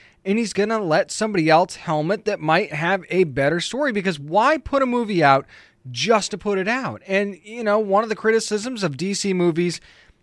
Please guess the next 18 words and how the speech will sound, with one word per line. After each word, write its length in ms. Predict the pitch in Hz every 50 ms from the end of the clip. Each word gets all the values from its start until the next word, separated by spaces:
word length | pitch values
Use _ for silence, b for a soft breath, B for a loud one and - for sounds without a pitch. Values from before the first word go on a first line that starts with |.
| _ -
before 440 | 160 165 151 - 214 285 381 415
this 340 | 262 165 147 151 180 - -
have 240 | 208 208 208 185 151
been, 420 | 127 160 170 185 208 233 220 220
you 100 | 226 214
know, 120 | 190 202 214
the 120 | 196 185
lack 400 | 135 113 113 131 156 180 - -
of 120 | 180 160 180
a 140 | 185 190
cohesive 600 | 180 - - 202 190 - 160 160 147 - - 175
story 440 | - - - 233 277 320 311 220 160
and 140 | 147 147 147
something 300 | - 185 170 160 180 165
that 160 | 165 165 - -
actually 340 | - 135 156 - - 175 160
mattered 360 | 160 190 226 254 214 151 131
outside 680 | 127 135 151 143 - - - 143 135 135 143 147 143